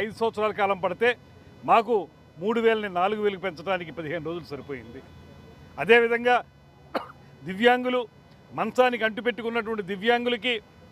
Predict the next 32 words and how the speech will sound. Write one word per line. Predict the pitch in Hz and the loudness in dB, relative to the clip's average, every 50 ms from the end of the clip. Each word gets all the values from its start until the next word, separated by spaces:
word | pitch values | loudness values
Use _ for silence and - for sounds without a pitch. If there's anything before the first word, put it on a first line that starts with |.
| - - - - - - - - - 170 | -20 -20 -20 -20 -20 -20 -20 -10 -4 0
మూడు | 220 247 247 233 254 | 0 2 4 8 8
వేలు | 247 240 233 240 | 8 8 6 2
మాత్రమే | 233 226 - 233 226 226 214 | -2 -2 -4 -6 -4 -2 -2
ఆ | 208 208 220 | -2 -2 -2
రోజు | 214 202 202 - | -4 -4 -6 -10
ఇస్తే, | - 247 254 226 185 151 - - - - - - | -2 2 2 2 2 0 -6 -12 -20 -20 -20 -8
ఇవాళ | 165 185 208 208 202 180 170 165 | -2 0 0 2 2 0 -2 -2
ఎకాయికిని | - 220 233 226 208 - 208 202 190 175 180 185 | 0 0 0 0 0 -2 -4 -8 -8 -8 -8 -8
పదిహేను | 175 165 190 214 202 190 208 | -6 -4 -4 -4 -2 -2 -4
వేలు | 208 196 196 | -4 -4 -4
దాకా | 190 147 180 170 | -6 -6 -6 -8
ఇస్తున్నటువంటి | - - 175 156 160 151 151 143 135 - 151 | -8 -10 -12 -12 -12 -12 -14 -16 -16 -14 -12
సందర్భం. | 143 147 147 139 123 135 127 - - - - - - - - - - - - - 170 | -12 -10 -10 -10 -10 -10 -12 -12 -14 -20 -20 -20 -20 -20 -20 -20 -20 -20 -12 -2 4
ఇవాళ | 214 240 240 233 214 190 208 | 6 6 6 6 4 2 0
రైతుల్ని | 226 254 190 269 269 262 262 247 247 | -2 -2 -2 -4 -4 -4 -2 -2 0
మీరు | 233 226 226 | 0 0 0
అడగండి, | 240 233 247 240 226 214 202 - - - - - - - - - - 139 160 | 0 0 0 0 -2 -4 -4 -6 -10 -20 -20 -20 -20 -20 -20 -20 -6 0 4
వారు | 208 226 220 180 226 | 4 4 4 0 -4
చెప్తున్నారు, | 202 - - 240 240 240 208 175 151 - - - - - - - - - 156 | -6 -4 -4 0 0 2 0 0 -2 -8 -14 -20 -20 -20 -20 -20 -18 -8 -2
మేము | 190 202 196 185 | 0 2 2 2
అమ్మిన | 196 208 226 233 226 196 143 196 | 0 0 -2 0 0 0 0 2
ధాన్యానికి | 202 220 226 233 240 240 240 247 190 247 262 247 208 - - - - - - - - - 180 | 2 2 2 2 2 2 2 0 0 -2 -2 -4 -4 -8 -14 -20 -20 -20 -20 -20 -8 -2 0
మాకు | 202 190 180 190 180 196 | 0 2 2 4 4 6
ఆరు | 214 233 233 208 220 | 6 4 4 2 0
గంటల | 220 208 202 247 247 247 | 0 0 0 0 0 -2
నుంచి | 180 208 208 208 | -4 -4 -2 -2
ఇరవై | 214 220 214 214 208 | 0 0 2 0 0
నాలుగు | 202 202 185 175 202 | 0 -2 -4 -6 -4
గంటల | 196 220 208 196 196 | -4 -4 -4 -4 -2
లోపులోనే | 214 185 214 226 233 240 254 254 233 - - - - - - - - - - - - - 180 | -4 -2 0 -2 0 2 2 2 0 0 -6 -16 -20 -20 -20 -20 -20 -20 -20 -20 -10 -2 2
మా | 196 202 196 185 147 156 | 4 4 4 2 0 -4
డబ్బులు | 190 190 202 247 233 | -6 -4 -2 -2 0